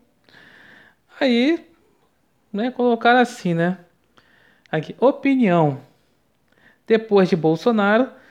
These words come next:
é preciso desbozificar instituições e ideias do país. Ou seja, tá colocando assim, a, é a opinião, a opinião de quem escreveu.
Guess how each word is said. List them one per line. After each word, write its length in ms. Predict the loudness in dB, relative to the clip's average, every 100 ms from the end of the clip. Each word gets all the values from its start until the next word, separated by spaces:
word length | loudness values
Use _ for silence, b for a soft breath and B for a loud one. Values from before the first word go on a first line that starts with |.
| b
é 120 | -4
preciso 520 | 0 0 2 2 2 -2 B _
desbozificar 1600 | 0 4 6 4 4 2 4 2 0 -4 -2 0 2 0 -8 _
instituições 1080 | 0 2 0 0 0 -2 -2 0 2 2 -2 b b b
e 100 | -2
ideias 580 | 0 2 4 6 4 0
do 120 | -4
país. 720 | -4 0 2 4 2 0 -8 -20 _ _ _ _ _ _ _ _ _ _ b b b b b -4
Ou 80 | -2
seja, 220 | 0 0
tá 100 | 2
colocando 300 | 2 4 2
assim, 180 | 2 2
a, 120 | 4
é 200 | 4 4
a 80 | 4
opinião, 680 | 4 2 2 4 6 6 4
a 40 |
opinião 460 | 2 2 4 4 4
de 100 | 2
quem 120 | -2
escreveu. 580 | -2 2 2 4 2